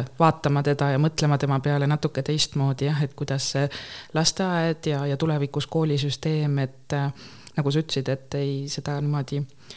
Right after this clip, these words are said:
ei muudaks teda ekstraverdiks, et see on oluline, et las ta olla selline, nagu ta on, mis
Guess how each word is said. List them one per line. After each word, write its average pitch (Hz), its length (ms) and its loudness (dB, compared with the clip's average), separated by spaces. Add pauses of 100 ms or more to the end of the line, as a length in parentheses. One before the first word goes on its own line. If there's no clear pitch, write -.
(120)
ei 165 60 8
muudaks 180 380 8
teda 151 180 -2
ekstraverdiks, 131 760 -2
et 127 120 -6
see 156 80 0
on 156 100 4
oluline, 139 380 4
et 131 100 -4
las 143 160 -2
ta 139 80 0
olla 143 220 0
selline, 147 280 4
nagu 123 220 -2
ta 143 80 0
on, 139 160 2
mis 131 140 -2